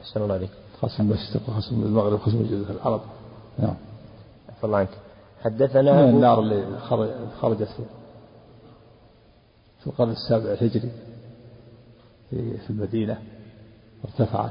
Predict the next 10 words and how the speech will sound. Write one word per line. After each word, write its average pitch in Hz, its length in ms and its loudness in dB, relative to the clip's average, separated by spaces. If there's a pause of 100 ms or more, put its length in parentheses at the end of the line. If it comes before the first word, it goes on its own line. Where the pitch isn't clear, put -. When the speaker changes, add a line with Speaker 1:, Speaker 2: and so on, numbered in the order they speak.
Speaker 2:
ارتفاع 110 340 -4
عظيم، 110 300 0 (100)
هذه 156 140 -2 (480)
ق-، - 580 -4
قديم 147 420 2 (240)
يعني 107 120 -6
خرج، - 220 -8 (480)
وضع 123 200 0
عليها 123 200 2
مدة، 127 320 0